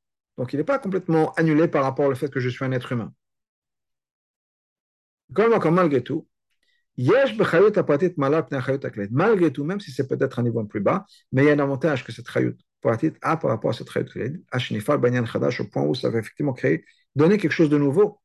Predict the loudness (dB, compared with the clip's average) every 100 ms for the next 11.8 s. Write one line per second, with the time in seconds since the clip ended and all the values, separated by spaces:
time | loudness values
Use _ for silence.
0 | _ _ -2 -2 -2 -10 -16 -20 _ _
1 | _ _ _ -2 -2 -2 -6 -10 -14 _
2 | _ _ _ _ _ -20 -20 _ -20 _
3 | -4 2 4 4 2 2 2 0 -2 -4
4 | -6 -8 _ _ _ _ _ -2 0 4
5 | 4 4 2 2 2 2 0 0 -2 -2
6 | -2 -2 -4 -6 -6 -12 -8 -6 -6 -6
7 | -2 -4 -4 -10 -2 0 0 0 -2 -2
8 | -4 _ _ _ _ _ _ _ -4 0
9 | 0 -2 -6 -10 _ _ _ _ _ -2
10 | -2 2 2 0 -4 _ _ _ _ -2
11 | 2 4 4 4 2 2 2 -4